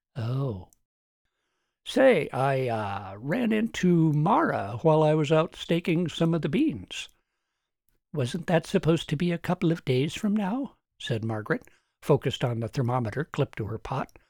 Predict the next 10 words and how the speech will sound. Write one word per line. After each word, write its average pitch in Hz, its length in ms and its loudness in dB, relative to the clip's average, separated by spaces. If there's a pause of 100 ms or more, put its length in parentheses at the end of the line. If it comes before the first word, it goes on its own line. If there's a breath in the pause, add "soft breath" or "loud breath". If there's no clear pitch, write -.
(420)
"She - 180 0
promised 143 500 0
you 151 280 4
a 135 200 2
raccoon 156 600 2
in 175 100 0
exchange 170 520 0
for 208 140 -4
some 175 220 -4
corn? 175 460 0